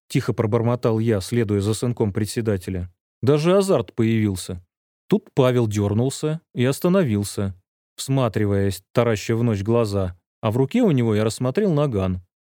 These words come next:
Я замер. Рубаха серая, не должна сильно выделяться. Павел от меня в метрах в пятидесяти. Лег на траву и поглядывал на него одним глазом. Но, оказалось, засек тот не меня.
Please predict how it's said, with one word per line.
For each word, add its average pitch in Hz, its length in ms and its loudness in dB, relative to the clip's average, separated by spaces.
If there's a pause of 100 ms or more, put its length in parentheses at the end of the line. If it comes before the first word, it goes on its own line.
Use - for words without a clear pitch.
(160)
Я 123 200 2
замер. 110 540 0 (460)
Рубаха 131 400 2
серая, 110 640 -2
не 113 120 0
должна 139 380 0
сильно 101 340 -2
выделяться. 104 640 -2 (480)
Павел 147 320 2
от 117 100 -2
меня 147 280 2
в 120 40 0
метрах 139 360 0
в - 60 -20
пятидесяти. 98 680 -4 (800)
Лег 131 280 2
на 107 100 0
траву 113 480 0 (240)
и 196 140 0
поглядывал 135 680 0
на 113 100 0
него 113 440 0 (120)
одним 131 380 2
глазом. 95 520 0 (680)
Но, 196 300 4
оказалось, 139 540 2
засек 123 520 -2
тот 151 220 0
не 139 120 2
меня. 104 460 0